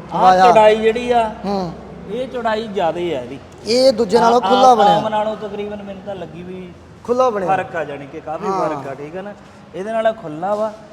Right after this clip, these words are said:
Speaker 2: ਹੂੰ।
Speaker 1: ਬਾਕੀ ਜਿਹੜੀ ਆਹ ਚੀਜ਼ ਆ,
Speaker 2: ਹੂੰ।
Speaker 1: ਤਕਰੀਬਨ ਆਮ ਮੇਰੇ ਹਿਸਾਬ ਨਾਲ ਹ-,
Speaker 2: ਅੱਧੀ ਹੁੰਦੀ ਆ।
Speaker 1: ਥੋੜ੍ਹੀ ਹੁੰਦੀ ਆ, ਮਤਲਬ ਕਿ ਇਹਦੇ ਨਾਲੋਂ।
Speaker 2: ਇਹ ਖੁੱਲ੍ਹਾ ਬੰਦਨਾ
Speaker 1: ਤੇ
Speaker 2: ਮਿੱਟੀ ਵਿੱਚ
Speaker 1: ਇਹਦੇ
Speaker 2: ਸੌਖੀ ਘੁੰਮ ਜਾਂਦੀ ਆ।
Speaker 1: ਹਾਂ, ਇਹਦੇ 'ਚ ਮਤਲਬ ਕਿ ਮੋੜ ਕੇ ਕਾਫੀ ਇੱਧਰ ਅੱਗੇ ਤੱਕ ਲਾਈ ਹੋਈ ਆ। ਜਿੱਦਾਂ ਹੁਣ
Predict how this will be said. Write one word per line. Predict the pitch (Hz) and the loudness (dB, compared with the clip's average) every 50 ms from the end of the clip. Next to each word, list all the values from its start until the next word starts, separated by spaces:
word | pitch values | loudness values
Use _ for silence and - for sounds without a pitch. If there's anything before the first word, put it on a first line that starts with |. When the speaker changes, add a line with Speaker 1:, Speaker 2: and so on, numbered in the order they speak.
| - - | -12 -10
Speaker 2:
ਹੂੰ। | 185 196 190 180 156 139 | -6 -6 -6 -6 -6 -6
Speaker 1:
ਬਾਕੀ | 156 175 180 175 214 214 | -4 -6 -6 -6 -8 -8
ਜਿਹੜੀ | 214 226 233 220 - 180 | -8 -8 -8 -10 -12 -12
ਆਹ | 185 208 226 240 | -8 -8 -8 -8
ਚੀਜ਼ | 226 240 240 233 226 220 | -8 -10 -14 -12 -8 -6
ਆ, | 214 196 180 - - - | -6 -6 -8 -12 -12 -8
Speaker 2:
ਹੂੰ। | 185 202 196 185 170 151 135 - - - - - - - - - - - - - - | -6 -6 -4 -6 -6 -8 -12 -16 -20 -20 -20 -20 -20 -20 -20 -20 -20 -20 -20 -20 -16
Speaker 1:
ਤਕਰੀਬਨ | - 170 160 180 180 180 180 185 185 185 | -16 -14 -12 -12 -12 -12 -12 -12 -12 -10
ਆਮ | 180 180 180 180 185 - - - - - - - 165 | -10 -10 -10 -12 -14 -16 -20 -20 -20 -20 -20 -20 -16
ਮੇਰੇ | 170 170 175 | -14 -12 -10
ਹਿਸਾਬ | 175 185 190 190 185 180 | -10 -10 -10 -12 -12 -12
ਨਾਲ | 170 170 175 170 170 165 156 156 - - - - - 156 | -12 -10 -10 -10 -10 -12 -14 -18 -20 -20 -20 -20 -20 -16
ਹ-, | 160 170 165 214 | -10 -6 -2 -2
Speaker 2:
ਅੱਧੀ | 214 202 226 | -2 0 0
ਹੁੰਦੀ | 269 254 247 214 175 180 170 | 0 0 0 0 -2 -2 2
ਆ। | 175 208 254 | 4 4 4
Speaker 1:
ਥੋੜ੍ਹੀ | 233 - 240 233 214 | 2 0 -4 -6 -8
ਹੁੰਦੀ | 175 151 143 147 147 156 | -10 -12 -14 -12 -12 -12
ਆ, | 156 | -12
ਮਤਲਬ | 151 151 151 156 160 156 156 | -12 -12 -12 -10 -10 -10 -10
ਕਿ | 170 180 | -10 -10
ਇਹਦੇ | 190 202 | -10 -10
ਨਾਲੋਂ। | 208 202 190 196 233 277 | -8 -8 -8 -6 -6 -4
Speaker 2:
ਇਹ | 285 254 269 | -2 -2 -2
ਖੁੱਲ੍ਹਾ | 262 - 240 254 277 285 285 | -2 -4 -4 -2 0 0 0
ਬੰਦਨਾ | 226 240 240 240 240 247 254 | 0 0 -2 0 0 -2 0
Speaker 1:
ਤੇ | 254 | 0
Speaker 2:
ਮਿੱਟੀ | 240 247 226 247 269 | 2 2 2 2 2
ਵਿੱਚ | 277 262 262 | 2 4 2
Speaker 1:
ਇਹਦੇ | 262 262 | 2 2
Speaker 2:
ਸੌਖੀ | 220 - 247 233 220 - 247 - | 0 -2 -2 -2 -2 -4 -6 -4
ਘੁੰਮ | 277 269 254 247 | -2 -2 0 0
ਜਾਂਦੀ | 220 202 180 175 175 190 | -2 -2 -2 -2 -2 0
ਆ। | |
Speaker 1:
ਹਾਂ, | 180 165 | 0 0
ਇਹਦੇ | 208 226 247 254 254 | 0 0 0 0 0
'ਚ | 254 | -2
ਮਤਲਬ | 254 240 233 214 214 214 214 208 190 | -4 -8 -8 -10 -8 -10 -10 -10 -8
ਕਿ | 233 247 | -8 -10
ਮੋੜ | 220 190 180 175 175 170 180 | -8 -10 -12 -12 -12 -12 -12
ਕੇ | 170 196 196 196 196 202 196 - - | -14 -14 -14 -14 -14 -14 -16 -12 -8
ਕਾਫੀ | 190 180 180 180 214 214 208 | -6 -6 -6 -6 -8 -12 -14
ਇੱਧਰ | 196 190 214 214 208 | -14 -14 -14 -14 -14
ਅੱਗੇ | 190 160 160 180 170 | -14 -14 -14 -14 -10
ਤੱਕ | 175 175 170 - | -10 -10 -10 -10
ਲਾਈ | 170 170 160 151 151 | -8 -8 -8 -8 -10
ਹੋਈ | 151 160 160 180 202 | -12 -14 -12 -12 -12
ਆ। | 208 | -12
ਜਿੱਦਾਂ | 175 180 175 190 202 196 | -12 -14 -12 -10 -10 -10
ਹੁਣ | 185 180 180 185 202 208 208 208 208 | -10 -10 -10 -8 -8 -8 -8 -8 -10